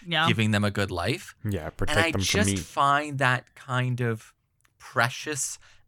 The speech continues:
Speaker 2: ending for, like, alpha men-ish. It's not even alpha, but, like, this kind of <sighs> sigma male, <laughs> almost man.
Speaker 3: Shrigma.
Speaker 1: Stop.
Speaker 2: I don't even know what to call it, but these, like,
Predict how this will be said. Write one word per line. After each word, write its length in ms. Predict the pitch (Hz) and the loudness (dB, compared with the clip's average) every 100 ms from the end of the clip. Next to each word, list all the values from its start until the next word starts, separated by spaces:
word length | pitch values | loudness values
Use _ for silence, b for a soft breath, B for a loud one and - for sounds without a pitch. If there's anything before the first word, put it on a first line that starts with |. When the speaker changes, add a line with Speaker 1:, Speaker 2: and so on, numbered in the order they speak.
| - | -4
Speaker 2:
ending 380 | 104 117 139 | 0 0 0
for, 180 | 139 123 | -2 -2
like, 380 | 101 101 98 - _ _ 104 | 2 2 2 -4 _ _ -2
alpha 500 | 110 117 - 120 110 | 0 0 2 2 2
men-ish. 760 | 104 98 101 120 151 170 - - | 0 0 -2 -4 -6 -8 -8 -8
It's 120 | 131 | -4
not 100 | 202 | -4
even 140 | 156 | -4
alpha, 300 | 107 104 117 | -2 -2 0
but, 160 | 110 104 | 0 0
like, 120 | 107 | 0
this 120 | 107 - | -2 -4
kind 300 | 123 120 110 | -2 0 0
of 160 | 104 _ b b b _ _ - - - - | -2 _ b b b _ _ -20 -20 -20 -8
<sighs> 300 | - - - | -6 -4 -6
sigma 560 | - - 117 123 127 127 | -4 0 2 2 4 4
male, 320 | 127 127 143 - - | 4 4 2 0 -6
<laughs> 180 | - | -2
almost 540 | 220 185 160 175 - - | 2 2 2 -2 -2 -4
man. 320 | 160 160 160 | 0 2 4
Speaker 3:
Shrigma. 640 | 165 - - 117 110 - - | 2 0 4 2 2 0 2
Speaker 1:
Stop. 680 | 220 208 214 208 196 170 - _ _ B B B B _ - | 6 8 10 10 8 6 -6 _ _ B B B B _ 4
Speaker 2:
I 100 | 220 | 6
don't 180 | 269 | 6
even 180 | 269 254 | 4 4
know 100 | 269 | 4
what 120 | 240 202 | 2 0
to 80 | |
call 160 | - 233 | 2 2
it, 40 | |
but 160 | 196 185 | 2 0
these, 240 | 196 190 | -2 -2
like, 320 | 185 185 - | 0 0 0